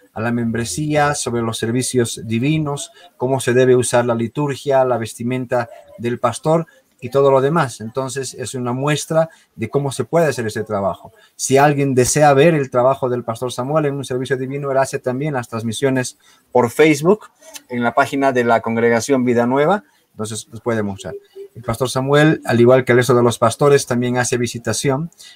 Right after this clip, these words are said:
en tiempos de covid, en tiempos de enfermedad. También el pastor Samuel ha acompañado a la membresía, eh, a, en los momentos que han tenido que estar en el hospital, o muchos de ellos también que han pasado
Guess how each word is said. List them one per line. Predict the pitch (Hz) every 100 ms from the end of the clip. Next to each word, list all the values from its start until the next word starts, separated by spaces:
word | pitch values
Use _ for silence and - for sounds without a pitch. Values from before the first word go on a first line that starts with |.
| _
en | 113
tiempos | 117 139 127 123
de | 117
covid, | 117 120 143 135
en | 117
tiempos | 127 120 123 113
de |
enfermedad. | 110 107 113 120 135 -
También | 113 120 120
el | 113
pastor | 107 104 120
Samuel | - 117 127 127
ha | 120
acompañado | 107 113 107 117 139 156
a | 143
la | 135
membresía, | 131 123 123 - 127 139 - _ _ - -
eh, | 113 113 113 104
a, | - 110 107 104 98
en | 123 120
los | 113 107 120
momentos | 117 127 120 120 -
que | -
han | 113 117
tenido | 113 120 120
que | -
estar | - 117 113
en | - - -
el | - -
hospital, | - - - 151 190 202 _ _ _ -
o | 123
muchos | 151 180 165 143
de | 151 165
ellos | 175 131 123
también | - 123 131 135 139 - _ _
que | 117
han | 123 123
pasado | - 123 143 147 143 131 127